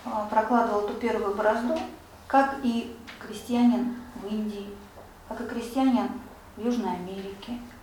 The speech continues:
и в Африке, он точно знал, что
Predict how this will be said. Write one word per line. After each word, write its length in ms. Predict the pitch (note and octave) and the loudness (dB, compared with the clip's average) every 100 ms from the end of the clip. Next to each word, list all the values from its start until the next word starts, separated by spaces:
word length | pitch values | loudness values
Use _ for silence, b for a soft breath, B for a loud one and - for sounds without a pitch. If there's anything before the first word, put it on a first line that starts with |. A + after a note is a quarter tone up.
| B B B B - | B B B B -2
и 80 | C4 | 2
в 120 | G3+ | 4
Африке, 520 | G3+ G3+ G3+ - A#3 B3 - | 4 2 -4 -10 -10 -12 -8
он 160 | A#3 B3 | -2 0
точно 320 | E4+ E4+ D#4+ | 0 -2 -4
знал, 300 | D#4 C4 - | 2 4 4
что 220 | - - | -2 -6